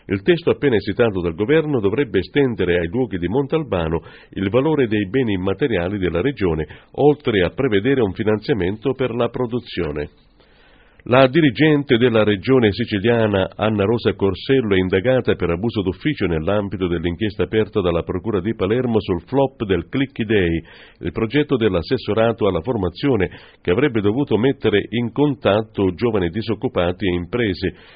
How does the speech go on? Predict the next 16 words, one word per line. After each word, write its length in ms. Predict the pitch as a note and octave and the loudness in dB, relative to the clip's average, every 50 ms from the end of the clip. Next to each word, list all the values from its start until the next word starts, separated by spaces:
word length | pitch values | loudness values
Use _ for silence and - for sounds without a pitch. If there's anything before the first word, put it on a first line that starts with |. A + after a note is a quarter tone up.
| - _ | -20 _
Il 160 | - - F2+ - | -6 -6 -4 2
piano 340 | - C3+ C3 C3 C3 B2+ - - | 4 4 4 4 2 -2 -2 -2
andò 360 | A2 A2 A2 A2 A2+ A2 A2 | -2 -2 0 2 4 4 4
a 60 | G#2+ | 2
monte 500 | A2 A#2+ C3+ C#3 C#3 C#3+ C#3+ C#3+ - A#2 - | 2 0 0 2 2 0 -2 -2 -4 -4 -2
perché 280 | - F2 E2 - - | -2 -4 -4 -2 -2
il 80 | G2+ F#2+ | -2 -2
sistema 360 | - F#2 F2 - C3+ A2+ F#2+ | -2 -6 -4 -4 -2 0 0
informativo 680 | E2 E2 - C3 A#2+ G#2 F#2 F2 - A#2+ A2+ G2 G#2 - | -2 -2 -4 -4 -4 -2 -4 -4 -4 -4 -4 -4 -4 -4
andò 380 | - - G#2+ G#2+ G2+ F#2 F2+ F#2+ | -2 -2 -2 -2 -2 -2 0 0
in 180 | A#2+ C3+ A#2+ | -2 -4 -6
tilt 400 | - - F2+ E2+ D#2+ D#2+ - G2 | -4 -4 -2 -2 -2 -4 -4 -4
per 200 | - - B2+ A#2 | -4 -4 -4 -2
l'eccesso 500 | G2+ F2+ E2 - - G2 F2 E2 - - | -2 -4 -4 -4 -4 -4 -4 -4 -6 -6
di 100 | F2 E2 | -6 -4
richieste. 600 | E2 E2 D#2+ - G2+ F#2 E2+ D#2 - - F#2+ - | -4 -6 -6 -4 -2 -2 -2 -2 -2 -4 -4 -4